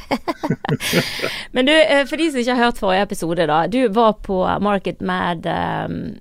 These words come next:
nei, det var du ikke. Det var på Market Remix-konferansen til S R F i Bergen, og snakket om at nå, kjære annonsører, må vi slutte med s-, eh, å bruke Google og Facebook-universet som en sånn annonsekanal.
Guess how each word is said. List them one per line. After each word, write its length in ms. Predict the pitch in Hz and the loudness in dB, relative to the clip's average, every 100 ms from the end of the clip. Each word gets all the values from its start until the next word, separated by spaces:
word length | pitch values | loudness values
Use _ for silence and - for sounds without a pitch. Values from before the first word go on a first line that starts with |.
| - _ - - | -18 _ -14 -10
nei, 240 | - 123 | -6 -4
det 100 | - | -2
var 120 | 202 233 | 0 2
du 60 | |
ikke. 220 | 165 175 | 2 2
Det 80 | 151 | -2
var 80 | 190 | -2
på 140 | 214 | 0
Market 340 | 226 254 254 - | 2 2 2 2
Remix-konferansen 1120 | 277 285 208 - - - 170 180 170 175 196 | 2 4 2 0 -6 -4 0 2 0 0 -2
til 100 | 185 | 0
S 200 | 170 175 | 0 0
R 100 | 196 | 0
F 160 | 208 202 | 0 0
i 40 | |
Bergen, 520 | 214 214 196 170 196 | 4 4 4 2 2
og 80 | 190 | -2
snakket 440 | - 196 - 240 | 0 -2 0 -2
om 100 | 190 165 | -2 -2
at 80 | |
nå, 340 | 202 285 262 370 - - - _ _ - | 0 2 2 0 -4 -20 -20 _ _ -4
kjære 540 | 208 208 220 202 180 | 0 0 2 2 2
annonsører, 800 | 196 185 180 240 220 175 185 269 - - - - | 2 0 0 2 2 4 6 4 0 -20 -10 0
må 260 | 254 220 | 4 4
vi 120 | 202 220 | 4 2
slutte 380 | 185 175 - 202 | 0 -4 -2 0
med 300 | 185 202 - - _ _ - | 2 0 -2 -12 _ _ -14
s-, 380 | - - - - | -10 -10 -10 -6
eh, 380 | 196 190 - - - | -2 0 -2 -4 -6
å 80 | 190 | -2
bruke 460 | 190 208 220 196 170 | 2 2 2 -2 2
Google 500 | 240 233 208 180 190 | 2 4 2 2 0
og 80 | 185 | 0
Facebook-universet 800 | 240 - 185 175 160 160 - 170 | -2 -2 -6 -6 -6 -6 -8 -10
som 220 | 175 175 | -6 -6
en 80 | 170 | -6
sånn 200 | 180 170 - - - _ - | -6 -6 -6 -10 -16 _ -8
annonsekanal. 1600 | 190 190 170 - 147 131 147 117 - - - 180 160 - - | -2 0 0 -4 -6 -6 -6 -8 -12 -16 -10 -4 -2 -2 -4